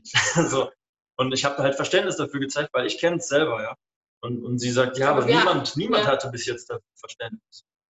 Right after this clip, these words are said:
Speaker 1: Ich sag, ja, warum nicht? Ich meine, das ist, ich glaub, so, solche Dinge verstehen dann auch wirklich nur Leute,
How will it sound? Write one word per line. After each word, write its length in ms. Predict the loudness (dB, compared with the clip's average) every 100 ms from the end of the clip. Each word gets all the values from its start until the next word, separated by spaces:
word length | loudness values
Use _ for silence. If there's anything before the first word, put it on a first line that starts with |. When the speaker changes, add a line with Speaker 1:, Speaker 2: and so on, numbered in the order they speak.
| _ _ _
Speaker 1:
Ich 60 | -16
sag, 100 | -10
ja, 100 | -6
warum 280 | -4 -2 -2
nicht? 240 | -4 -10 -20
Ich 80 | -12
meine, 180 | -10
das 100 | -10 -10
ist, 220 | -12 -12 _ _ _
ich 100 | -2
glaub, 160 | 2 2
so, 240 | 2 2
solche 300 | 2 2 2
Dinge 240 | 0 0 0
verstehen 340 | -2 -2 0
dann 100 | 2
auch 180 | 2 0
wirklich 340 | -4 -6 -12
nur 300 | -12 -12 -8
Leute, 500 | -2 -2 -2 -6 -8